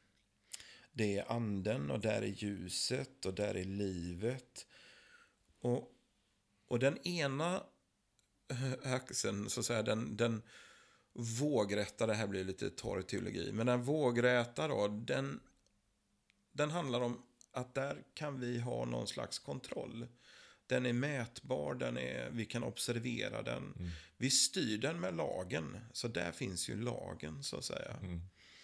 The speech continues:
Speaker 1: Eh, det är det som han kan kontrollera.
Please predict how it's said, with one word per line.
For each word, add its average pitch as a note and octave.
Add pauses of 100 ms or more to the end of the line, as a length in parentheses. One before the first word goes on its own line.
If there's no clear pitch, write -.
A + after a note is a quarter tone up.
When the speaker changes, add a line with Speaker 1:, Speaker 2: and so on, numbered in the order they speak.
(340)
Speaker 1:
Eh, G#2+
det C#3+
är C#3
det A2+
som G#2
han F#2+
kan F#2+
kontrollera. A#2